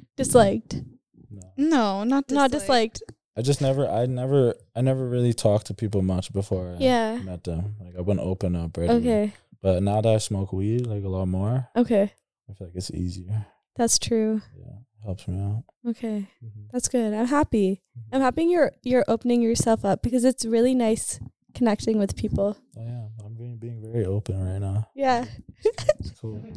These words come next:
Speaker 2: It's cool.
Speaker 1: <laughs> A new place to be open.
Speaker 2: Mm-hmm.
Speaker 1: Mm-hmm.
Speaker 2: A lot to talk about.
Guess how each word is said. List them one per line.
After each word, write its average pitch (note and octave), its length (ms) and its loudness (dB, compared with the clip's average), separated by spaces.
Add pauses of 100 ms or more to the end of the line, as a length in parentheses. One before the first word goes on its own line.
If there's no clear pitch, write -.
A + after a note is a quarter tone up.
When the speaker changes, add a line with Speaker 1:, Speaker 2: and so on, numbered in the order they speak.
(140)
Speaker 2:
It's - 160 -12
cool. - 280 -6
Speaker 1:
<laughs> - 1600 0
A B3+ 60 0
new B3+ 180 2
place B3 320 4
to C#4 80 -2
be A#3+ 180 0
open. A3+ 360 0 (560)
Speaker 2:
Mm-hmm. - 500 -4
Speaker 1:
Mm-hmm. G#3+ 460 2
Speaker 2:
A - 140 -14
lot A2+ 100 -4
to A2 180 -12
talk G#2 220 -10
about. F#2+ 280 -12